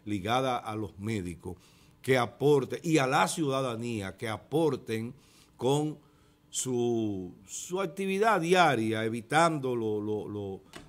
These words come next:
la, la, el acopio de aguas limpias para evitar la cría del mosquito. Pero no,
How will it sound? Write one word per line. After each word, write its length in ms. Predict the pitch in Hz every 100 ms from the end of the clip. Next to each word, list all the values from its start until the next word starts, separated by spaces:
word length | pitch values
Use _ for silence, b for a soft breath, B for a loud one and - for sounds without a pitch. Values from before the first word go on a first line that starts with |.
| -
la, 380 | 110 101 98 - 98
la, 320 | 101 98 98 104 104
el 140 | 117 113
acopio 480 | - 156 147 143
de 140 | 120 110
aguas 300 | 139 139 95
limpias 440 | 127 143 127 113
para 200 | 98 107
evitar 560 | 101 101 - 131 117 95 B B
la 200 | 95 101
cría 300 | - 113 117
del 120 | 101 92
mosquito. 520 | 85 - 71 - _ _
Pero 240 | - 127 120
no, 220 | 131